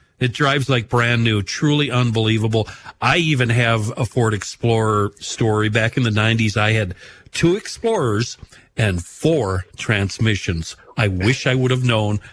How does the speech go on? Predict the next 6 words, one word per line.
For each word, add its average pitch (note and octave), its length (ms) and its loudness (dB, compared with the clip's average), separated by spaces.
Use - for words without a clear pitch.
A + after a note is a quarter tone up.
about G2+ 260 0
Seafo-, G#2 760 -2
uh, A2+ 120 0
Seafoam G#2+ 480 -2
Trans F#2+ 400 -2
Tune. G#2+ 280 0